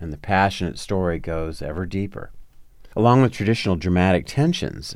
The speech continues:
helps and hurts within the families, and practical-minded scenes such as trying to find an affordable apartment, we are also confronted, inevitably, with the struggles imposed by white supremacy and racism. These racial elements are, for the most part, not even personal.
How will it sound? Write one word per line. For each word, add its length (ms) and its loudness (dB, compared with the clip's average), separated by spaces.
helps 320 -2
and 100 0
hurts 340 2
within 260 -4
the 60 -4
families, 640 0
and 160 -8
practical-minded 800 0
scenes 400 -4
such 160 -10
as 100 -12
trying 220 -4
to 80 -6
find 260 -4
an 100 -6
affordable 500 -4
apartment, 560 -6
we 140 6
are 100 10
also 300 6
confronted, 640 -2
inevitably, 840 0
with 140 -4
the 100 -10
struggles 460 2
imposed 500 -2
by 240 0
white 240 -2
supremacy 800 -4
and 100 -6
racism. 680 -6
These 260 4
racial 420 6
elements 520 2
are, 160 6
for 160 -6
the 80 0
most 280 2
part, 300 2
not 180 -2
even 220 -4
personal. 640 -4